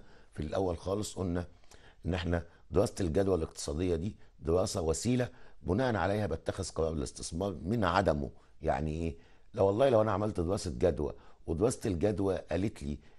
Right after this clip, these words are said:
إن المشروع بتاعك ده، إيه، هيفشل وأنا كملت، يبقى خلاص هيفشل. أو أنا أصلا قصرت في دراسة الجدوى. يعني إيه قصرت؟ ده لو في حد نازل يشتري أي سلعة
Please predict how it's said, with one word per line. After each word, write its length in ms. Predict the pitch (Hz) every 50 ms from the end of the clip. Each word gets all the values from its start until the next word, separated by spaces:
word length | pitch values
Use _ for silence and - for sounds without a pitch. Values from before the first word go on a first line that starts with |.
| - - 117
إن 160 | 135 131 107
المشروع 500 | 92 87 80 80 - - - 113 104 90
بتاعك 440 | 71 - - 101 98 95 87 80 67
ده، 180 | 71 98 98 - - - - - - - - - - - - - - - - - - - - -
إيه، 300 | 151 - 208 208 - - - - -
هيفشل 440 | 123 135 127 - - - 82 80 - - _
وأنا 140 | - 113 120
كملت، 540 | - - 104 95 101 110 101 101 - - - - -
يبقى 160 | - - - -
خلاص 260 | - 80 87 - -
هيفشل. 360 | 95 107 107 - - - - - - - - - - - - - - -
أو 160 | - 123 127
أنا 200 | 165 185 160 151
أصلا 360 | 170 160 - 143 160 160 160 113 - - - - - - - -
قصرت 480 | 120 - - - - 165 180 165 - 127
في 120 | 101 107
دراسة 320 | 82 104 120 117 - -
الجدوى. 440 | 90 78 67 78 73 60 64 60 55 - - - - -
يعني 220 | - 87 87 87 104
إيه 80 | 117
قصرت؟ 380 | 107 - - - 107 98 - 90 - - - - - - - - - - - - - - - - - - - - - - - - - - -
ده 140 | - 98 92
لو 120 | 95 95
في 220 | - - 135 143
حد 340 | - - 110 98 80 69 76
نازل 260 | 80 101 104 101 85
يشتري 320 | 82 78 - - 101 85 -
أي 200 | 87 101 92 87
سلعة 340 | - - 95 95 98 101